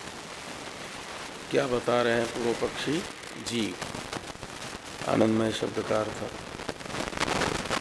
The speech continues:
वह सिद्धांति कहते हैं आनंदमय द्वितीय वर्णक में, आनंदमय तो जीव ही है। यानी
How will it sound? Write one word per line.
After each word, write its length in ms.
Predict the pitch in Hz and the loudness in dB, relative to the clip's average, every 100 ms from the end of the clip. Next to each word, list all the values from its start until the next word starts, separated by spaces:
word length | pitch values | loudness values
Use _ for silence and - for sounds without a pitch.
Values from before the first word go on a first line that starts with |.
| - - - - 120 | 0 2 2 2 6
वह 340 | 123 123 143 - | 10 10 10 6
सिद्धांति 720 | - 131 - 117 117 113 110 117 | 0 0 6 8 8 4 0 2
कहते 280 | 113 - 110 | 0 2 0
हैं 200 | 107 135 - | 2 0 0
आनंदमय 560 | 113 110 113 107 101 117 233 - - - | 0 0 0 0 0 0 0 -4 -6 0
द्वितीय 320 | 123 - 113 | 2 8 8
वर्णक 360 | 101 98 95 - | 8 6 4 2
में, 160 | - - - - - - - - - 110 | 2 0 0 -2 -2 0 0 0 2 4
आनंदमय 480 | 123 123 117 113 113 | 6 6 6 6 6
तो 160 | - 139 | 6 4
जीव 240 | 123 113 104 | 4 4 4
ही 220 | 104 92 | 4 4
है। 160 | - - - - - - - - - - - - - - - - - - - - - - - - - - - - - - - - - - - - - - - - - - - - - - - - - - - - - | 2 2 0 0 0 0 0 -2 -2 -2 0 -2 -4 -6 -8 -6 -4 -4 -2 -2 -2 -2 -2 0 0 0 -2 -2 -4 -4 -2 -2 -2 -2 0 2 2 0 0 0 2 2 0 0 -2 0 0 0 0 -2 -2 -2 4
यानी 180 | 127 | 8